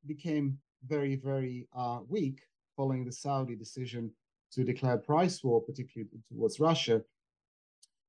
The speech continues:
the first one to give up, well, was the, the, um, dated Brent, of course. With the weakness of dated Brent, if you're holding a futures contract and this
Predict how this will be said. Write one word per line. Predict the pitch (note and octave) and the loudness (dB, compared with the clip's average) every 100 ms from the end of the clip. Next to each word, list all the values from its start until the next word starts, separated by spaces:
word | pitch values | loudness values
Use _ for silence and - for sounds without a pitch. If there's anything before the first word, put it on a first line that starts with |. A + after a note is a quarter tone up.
| _ | _
the | C#3 | -2
first | C3+ A3 A3 - | 4 6 6 4
one | D3+ D3 C3+ - - | 4 6 4 2 -2
to | |
give | C#3 C#3+ C#3 | 2 4 4
up, | E3+ C#3 B2 - _ | 4 4 2 -2 _
well, | B2+ C3+ B2+ | -2 0 0
was | C3 C3 B2+ | 0 -2 -4
the, | B2 A#2+ A2 | -8 -8 -8
the, | A#2 A#2 A2+ | -8 -6 -4
um, | A2 G#2+ G#2+ _ _ _ - | -4 -4 -8 _ _ _ 4
dated | C3 C3 - A2+ - _ - | 6 4 2 -2 -2 _ -2
Brent, | A#2+ G2+ F#2+ | 0 0 -4
of | F#2+ - | -12 -12
course. | G2+ E2 - _ _ _ _ _ - | -10 -8 -12 _ _ _ _ _ 4
With | D3+ | 8
the | E3 | 8
weakness | B3 C4 A3+ G3 | 8 6 6 6
of | D#3+ | 6
dated | F3 E3 D3+ | 4 2 0
Brent, | C#3 E3 B2+ A#2 | 4 4 4 2
if | C#3+ C#3 | -2 2
you're | D#3 | 2
holding | D3 F3 F3+ D#3+ C#3+ | 4 2 2 0 0
a | C3+ | -8
futures | - G#3 G3 F#3+ | -4 -4 -2 -6
contract | - D#3 C#3 A2 G2+ - _ _ _ _ _ _ _ - | -2 -2 -2 -4 -6 -10 _ _ _ _ _ _ _ 0
and | C#3 | 4
this | D3 | 4